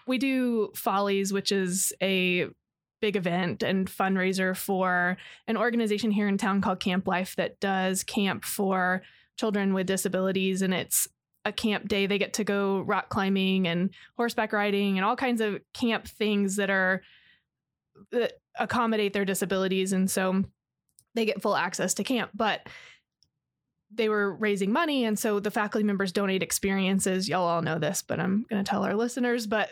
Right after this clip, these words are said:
faculties all don-, donate experiences like dinners or different things. And I donated a day at a trampoline park, which was fabulous.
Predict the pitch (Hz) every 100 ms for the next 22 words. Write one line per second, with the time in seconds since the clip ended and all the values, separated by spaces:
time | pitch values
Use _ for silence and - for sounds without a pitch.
0 | 240 240 254 233 226 214 208 208 - 196
1 | - 220 214 202 185 - 320 311 277 247
2 | 262 233 220 214 - 226 220 214 208 208
3 | 208 208 202 - 214 202 202 196 180 196
4 | - - - _ _ 214 220 208 208 190
5 | 190 196 - - 202 202 180 190 185 185
6 | 196 196 190 - 185 196 233 302 302 294
7 | 285 277 277 269 285 262 294 269 262 277
8 | 262 262